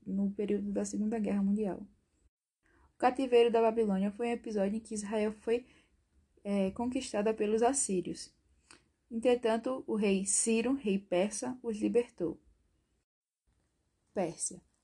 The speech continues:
A Pérsia fica localizada no planalto do Irã, e a sua economia se baseia no comércio, no desenvolvimento de estradas e também na moeda chamada dórico.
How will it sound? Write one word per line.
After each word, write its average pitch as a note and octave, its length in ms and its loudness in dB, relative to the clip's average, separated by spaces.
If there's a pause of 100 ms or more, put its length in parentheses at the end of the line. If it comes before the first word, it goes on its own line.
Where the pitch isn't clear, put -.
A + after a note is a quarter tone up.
(120)
A A#3+ 80 -2
Pérsia B3+ 380 -2
fica B3+ 260 -6
localizada G#3+ 640 -2
no G#3 140 0
planalto G#3+ 480 -2
do A3+ 140 -2
Irã, G3+ 280 0 (340)
e G#3 60 -8
a G#3 80 -2
sua B3 180 0
economia A#3 460 0
se G3+ 140 -6
baseia G3+ 360 0
no G3 120 0
comércio, G#3 520 -2
no G#3+ 140 -2
desenvolvimento G#3+ 560 -2
de A3+ 80 -12
estradas G#3 540 -2
e - 400 -20
também G#3+ 280 2
na A3 140 2
moeda G#3 420 2
chamada G#3 480 0
dórico. - 420 -4